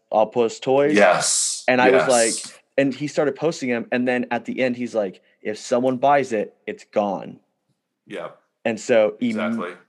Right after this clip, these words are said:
Speaker 1: immediately, like, I, I picked up, uh, I found what's,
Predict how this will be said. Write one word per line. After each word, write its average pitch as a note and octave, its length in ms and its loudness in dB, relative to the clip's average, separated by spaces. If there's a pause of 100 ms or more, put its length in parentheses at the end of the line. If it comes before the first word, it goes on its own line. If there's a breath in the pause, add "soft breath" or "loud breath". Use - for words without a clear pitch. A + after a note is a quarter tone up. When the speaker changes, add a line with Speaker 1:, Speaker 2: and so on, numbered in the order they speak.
Speaker 1:
immediately, B2+ 1040 0 (340 soft breath)
like, A2 180 0
I, G#2 220 2
I A2+ 80 0
picked - 380 -4
up, A2+ 380 0
uh, G#2 540 0 (1500)
I B2+ 80 -2
found E3 540 0 (100)
what's, C#3+ 300 2